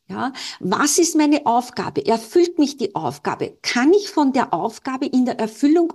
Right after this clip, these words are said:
auch materiell leben? Und man, man, man muss das akzeptieren, dass Menschen diese Fragen stellen.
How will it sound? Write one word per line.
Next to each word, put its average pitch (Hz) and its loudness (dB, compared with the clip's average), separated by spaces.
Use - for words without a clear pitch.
auch 233 -6
materiell 202 0
leben? 214 2
Und 269 0
man, 254 2
man, 233 0
man 247 2
muss 330 4
das 320 -4
akzeptieren, 294 0
dass 349 2
Menschen 180 0
diese 277 4
Fragen 160 -6
stellen. - -8